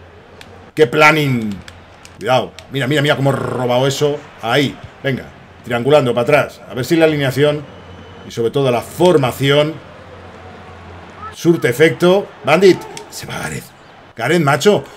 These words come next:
si me pides el balón, sigue ahí. Es que hace ahí y se va, tío. O sea, es la hostia.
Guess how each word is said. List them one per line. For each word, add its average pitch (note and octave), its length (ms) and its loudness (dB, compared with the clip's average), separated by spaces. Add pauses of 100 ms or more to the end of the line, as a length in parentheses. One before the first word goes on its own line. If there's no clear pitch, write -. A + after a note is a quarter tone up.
(120)
si - 140 -8
me G#2+ 100 -6
pides F3 260 2
el G3+ 100 4
balón, G#3 440 4 (420)
sigue E3+ 320 0
ahí. D3+ 320 2
Es - 80 -4
que - 120 -2
hace G#3 180 4
ahí B3 280 4 (400)
y C3 100 -6
se A#2+ 120 -4
va, F3 240 2
tío. E3+ 340 -2 (720)
O - 160 -14
sea, F#2 300 -8
es C#3+ 60 0
la E3 200 6
hostia. A#3 460 0